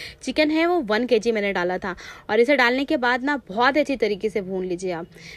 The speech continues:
ताकि जो मैंने बताया ना, जो इसे भूनने से क्या होता है ना, चिकन बहुत ही अच्छा हो जाता है, juicy बन जाता है और जो smell वगैरह होती है वो भी ख़त्म हो जाती है। जैसे मैंने बहुत अच्छी तरीके से भून लिया था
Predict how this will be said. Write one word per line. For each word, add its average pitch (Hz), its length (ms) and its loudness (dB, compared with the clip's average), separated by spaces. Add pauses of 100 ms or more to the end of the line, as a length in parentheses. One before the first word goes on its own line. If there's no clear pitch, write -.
ताकि 240 220 0
जो 277 380 4
मैंने 233 220 2
बताया 254 240 2
ना, 370 140 4
जो 320 240 2
इसे 240 220 -2
भूनने 233 320 2
से 311 120 -2
क्या 330 120 0
होता 330 180 0
है - 20 2
ना, 349 220 2 (140)
चिकन 269 360 -2
बहुत 233 300 -4
ही 285 60 0
अच्छा 254 240 -4
हो 262 120 2
जाता 220 300 -2
है, 392 100 0 (400)
juicy 262 300 4
बन 294 160 2
जाता 277 260 0
है 359 60 4
और 370 120 2
जो 330 140 0
smell 254 300 -2
वगैरह 247 240 2
होती 254 220 0
है 311 40 2
वो 247 140 4
भी 233 100 2
ख़त्म 190 280 -6
हो 190 100 -6
जाती 175 320 -6
है। - 280 -12 (680)
जैसे 254 180 4
मैंने 269 200 2
बहुत 240 340 4
अच्छी 269 180 2
तरीके 208 340 0
से 208 140 -4
भून 190 220 -4
लिया 269 220 -2
था 370 200 0